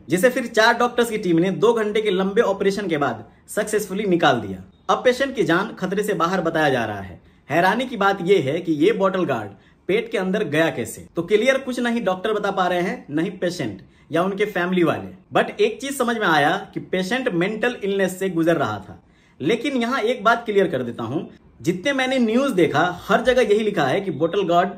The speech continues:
पेट में नहीं था बल्कि रेक्टम के पास था। और आप ये फोटो देखो और आप गौर कर सकते हो कि रेक्टम just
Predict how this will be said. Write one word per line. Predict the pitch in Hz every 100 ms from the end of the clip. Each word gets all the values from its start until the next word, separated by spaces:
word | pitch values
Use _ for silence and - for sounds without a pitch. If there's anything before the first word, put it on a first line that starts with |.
| - _ - 202
पेट | 226 233
में | 226
नहीं | 208 220
था | 180 120 - - -
बल्कि | 156 196 220
रेक्टम | 160 196 - 247 240
के | 240
पास | - 175 -
था। | - 95 - 165
और | 226
आप | 240 254
ये | 269
फोटो | 254 254 247
देखो | 180 170 190 285 - -
और | 180
आप | 185 196 240 160
गौर | 220 277
कर | 247
सकते | 170 - 143
हो | 131 202 - -
कि | 160
रेक्टम | 156 196 - 254 269 156
just | 247 247